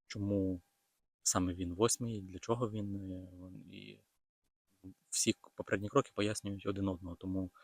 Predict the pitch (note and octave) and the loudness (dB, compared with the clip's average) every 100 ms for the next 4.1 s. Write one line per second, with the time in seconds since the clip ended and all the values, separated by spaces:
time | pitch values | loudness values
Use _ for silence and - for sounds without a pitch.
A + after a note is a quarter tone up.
0 | - _ _ - G2 G2+ G2 F#2+ G2 G2 | -20 _ _ -8 0 2 4 2 2 2
1 | - - - - - _ _ _ - - | 0 -4 -6 -8 -14 _ _ _ 0 0
2 | F#2+ F2+ - _ _ _ _ _ _ - | 0 -4 -12 _ _ _ _ _ _ -2
3 | F#2+ C#3+ E3 - _ - - - B2 - | 2 4 4 0 _ -6 -4 0 2 2